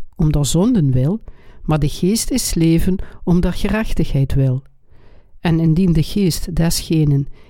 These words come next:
die Jezus uit de doden opgewekt heeft in u woont, zo zal hij, die Christus uit de doden opgewekt heeft, ook uw sterfelijke lichaam levend maken door zijn geest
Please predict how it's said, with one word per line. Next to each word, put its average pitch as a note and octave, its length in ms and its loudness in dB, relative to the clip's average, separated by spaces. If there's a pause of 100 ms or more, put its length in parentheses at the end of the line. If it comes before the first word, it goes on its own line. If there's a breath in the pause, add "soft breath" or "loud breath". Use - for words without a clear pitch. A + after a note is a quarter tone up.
die D#3+ 180 0
Jezus F3 480 0
uit D#3 320 0
de E3 100 0
doden D#3 420 0
opgewekt D3 600 0
heeft D3 360 0
in A3 180 0
u G#3 140 2
woont, D3 400 0 (500 loud breath)
zo - 200 0
zal C#3 240 2
hij, C#3 400 -2 (120)
die D#3 200 -2
Christus - 640 -2
uit C#3+ 320 -2
de D3+ 120 0
doden D3 360 0
opgewekt F#3+ 600 0
heeft, - 380 0 (580 loud breath)
ook - 200 4
uw E3+ 120 0
sterfelijke D3+ 800 0
lichaam F3 460 0 (180)
levend G#3 480 2
maken D3 440 0 (360 loud breath)
door D3 180 2
zijn E3 320 2
geest - 480 0